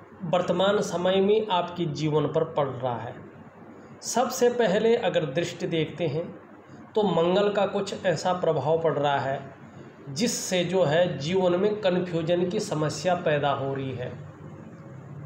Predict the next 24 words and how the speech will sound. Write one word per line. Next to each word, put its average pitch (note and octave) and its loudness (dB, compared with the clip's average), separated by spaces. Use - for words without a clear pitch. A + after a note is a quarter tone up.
जो F3+ 2
निर्णय F#3 4
लेने F#3+ 4
की G3 0
ताकत D#3 0
है, E3+ 0
जो F3 2
decision D#3+ 0
लेने E3+ 2
की F3 -4
क्षमता D#3 -2
है, D#3 0
उसमें F#3+ -2
बहुत E3+ -2
ज़्यादा D#3 2
असर D#3 -2
ये D#3+ 0
डाल C#3 2
रहा C#3+ 0
है। D3 -4
और F3+ 4
साथ G3+ 0
साथ F#3+ 0
में G3+ 2